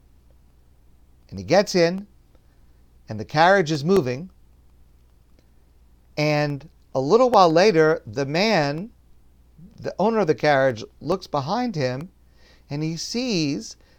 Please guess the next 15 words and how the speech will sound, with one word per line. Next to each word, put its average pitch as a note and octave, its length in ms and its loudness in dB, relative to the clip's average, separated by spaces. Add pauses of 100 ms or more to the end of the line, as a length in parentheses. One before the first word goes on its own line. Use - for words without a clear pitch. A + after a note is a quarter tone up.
(100)
that D#3 260 0
his D3+ 540 -2 (480)
guest G#3+ 400 4
that B2+ 140 -2
he C#3+ 100 -2
picked A3+ 320 2
up, G#3 300 6 (360)
he's A3 220 -12
still C#4+ 320 0
holding A3+ 800 2
the G3 80 4
burden A3+ 560 4
on F#3 160 2
his G#3+ 160 0
shoulder. A3+ 600 4